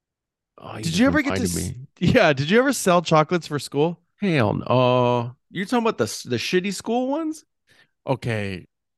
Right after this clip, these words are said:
Speaker 2: Well, there was good ones back in the day, and then, then, uh, they, I remember when I did it in, like, middle school, it was, like, the Hershey's bars.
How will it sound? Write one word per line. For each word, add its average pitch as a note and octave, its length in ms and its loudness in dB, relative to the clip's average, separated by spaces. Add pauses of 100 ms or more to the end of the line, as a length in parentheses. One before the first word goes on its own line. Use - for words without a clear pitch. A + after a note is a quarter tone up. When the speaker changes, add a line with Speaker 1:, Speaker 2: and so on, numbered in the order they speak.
(160)
Speaker 2:
Well, G#2+ 240 -6
there B2+ 160 4
was A2 160 2
good C#3+ 240 4
ones F3 260 2
back C3 400 0
in F3+ 100 2
the F3+ 100 0
day, G3 360 2
and B2+ 160 -4
then, B2 460 -8 (580)
then, A#2 560 -2 (120)
uh, G#2 560 -4 (880)
they, B2 380 2 (100)
I C3 80 0
remember D3 400 0
when B2+ 160 -2
I E3+ 320 4
did A3 260 4
it A#3+ 320 -2
in, C#3 160 -4
like, B2+ 180 -6
middle C#3 320 -2
school, F3 320 -2
it D#3+ 80 4
was, C3 220 2
like, A#2+ 200 -2
the A2 100 -10
Hershey's A2+ 460 -12
bars. G2 460 -8